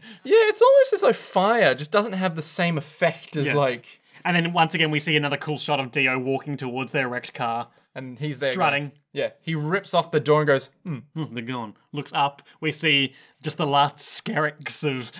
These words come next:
Speaker 2: of Jodo-, of Joseph and Kakyoin Spider-Manning their way across the Egypt skyline.
Speaker 1: And they're like, "Fuck, that was pretty fucking
Speaker 2: That
Speaker 1: close."
Speaker 2: was, that was pretty fucking intense.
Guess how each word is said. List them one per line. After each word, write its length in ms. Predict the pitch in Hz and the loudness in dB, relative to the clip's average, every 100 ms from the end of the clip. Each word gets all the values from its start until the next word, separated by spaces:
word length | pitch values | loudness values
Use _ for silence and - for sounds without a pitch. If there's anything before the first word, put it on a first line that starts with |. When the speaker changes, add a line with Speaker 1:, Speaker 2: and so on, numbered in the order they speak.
| - - | -20 -12
Speaker 2:
of 140 | 143 120 151 156 | -10 -8 -12 -2
Jodo-, 320 | 175 156 - | 0 2 0
of 120 | 147 | -2
Joseph 400 | 170 151 156 - | 0 0 0 -4
and 160 | 131 120 | -8 -4
Kakyoin 440 | 147 143 151 139 131 | -2 -2 -2 -2 -2
Spider-Manning 880 | - - 139 139 139 139 135 139 | -8 0 4 6 6 4 2 2
their 160 | 135 131 | 0 2
way 340 | 135 131 139 - - | 2 2 2 -2 -12
across 300 | - 151 147 | -12 -6 -6
the 140 | - 151 | -4 -6
Egypt 340 | 143 139 135 - | -4 -4 -6 -6
skyline. 680 | - 147 139 147 147 156 - _ _ _ _ | 0 4 6 4 2 -2 -6 _ _ _ _
Speaker 1:
And 100 | 135 | -2
they're 100 | 139 | 2
like, 280 | 135 131 131 _ | 2 0 -2 _
"Fuck, 440 | _ - 113 - - | _ -8 -8 -6 -4
that 120 | 117 | -4
was 120 | - | -4
pretty 180 | - 110 | -8 -6
fucking 160 | 117 | -4
Speaker 2:
That 120 | 143 151 | 0 4
Speaker 1:
close." 100 | 151 | 4
Speaker 2:
was, 120 | 143 | 6
that 180 | 156 202 | 6 6
was 80 | 185 | 2
pretty 340 | - 170 170 | 0 2 2
fucking 480 | - - 156 143 143 | 0 0 0 2 -2
intense. 380 | 131 131 135 | -4 -2 -2